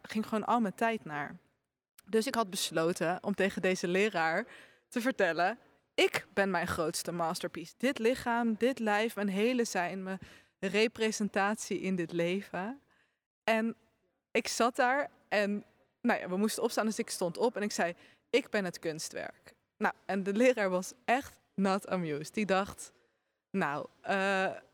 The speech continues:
dan had je op zijn minst je wel wat mooier aan kunnen kleden," kreeg ik als feedback. En dat heeft me zo getriggerd in de vraag:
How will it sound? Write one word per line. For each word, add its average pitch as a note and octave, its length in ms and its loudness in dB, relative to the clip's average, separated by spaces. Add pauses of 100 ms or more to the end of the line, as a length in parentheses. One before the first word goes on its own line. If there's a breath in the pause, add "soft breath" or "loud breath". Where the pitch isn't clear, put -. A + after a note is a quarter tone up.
(160)
dan A3+ 180 2
had A#3+ 160 4
je A3+ 60 2
op A3 80 4
zijn A#3 160 4
minst C#4 240 4
je C4 100 4
wel A#3 140 6
wat B3 120 4
mooier A#3 300 6
aan E3+ 280 0
kunnen E3+ 240 -2
kleden," E3+ 400 2
kreeg G3 240 2
ik A3 140 -2
als F#3 200 -2
feedback. D#3+ 640 -2 (460 soft breath)
En F#3+ 300 0
dat B3 220 2
heeft A#3 300 0
me G#3 140 2
zo A3+ 340 2
getriggerd A3+ 560 -2
in G3+ 120 -2
de F#3+ 80 0
vraag: F#3 540 -2